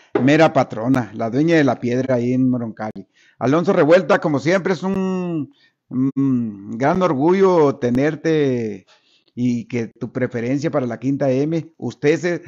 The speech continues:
ustedes están haciendo crecer este proyecto y vamos para adelante. No sé. Entonces, yo pienso que, Martita,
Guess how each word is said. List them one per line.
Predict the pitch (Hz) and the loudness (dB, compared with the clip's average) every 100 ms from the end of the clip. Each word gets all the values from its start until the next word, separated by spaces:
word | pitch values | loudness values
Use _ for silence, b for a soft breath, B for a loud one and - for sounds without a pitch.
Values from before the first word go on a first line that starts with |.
| 127 | -16
ustedes | - 113 160 185 | -16 -2 0 2
están | 170 156 156 | 0 0 -2
haciendo | 151 156 160 | -2 -4 -4
crecer | 139 123 - 117 | -2 -4 -4 -2
este | 156 - | -4 -4
proyecto | 147 120 113 156 160 175 - b b - | -8 -6 -2 -2 -2 -10 -10 b b -8
y | 120 113 | -4 -4
vamos | 107 117 147 143 | -4 -4 -4 -6
para | 123 110 | -6 -6
adelante. | 104 101 87 95 _ _ _ _ _ _ _ _ _ | -8 -10 -14 -20 _ _ _ _ _ _ _ _ _
No | 127 | -8
sé. | 127 156 165 151 135 113 107 92 _ _ _ _ _ _ _ _ _ _ _ _ _ _ _ _ _ - - _ _ - - - | 0 2 4 4 2 0 -6 -12 _ _ _ _ _ _ _ _ _ _ _ _ _ _ _ _ _ -20 -20 _ _ -20 -20 -16
Entonces, | 123 131 135 - 170 - - - - | -10 -6 -6 -4 -6 -8 -20 -16 -4
yo | 156 160 | -4 -2
pienso | 170 165 175 | -2 -4 -4
que, | 151 123 104 | -4 -2 -4
Martita, | 120 131 165 170 185 165 | -4 -4 -6 -2 -2 -4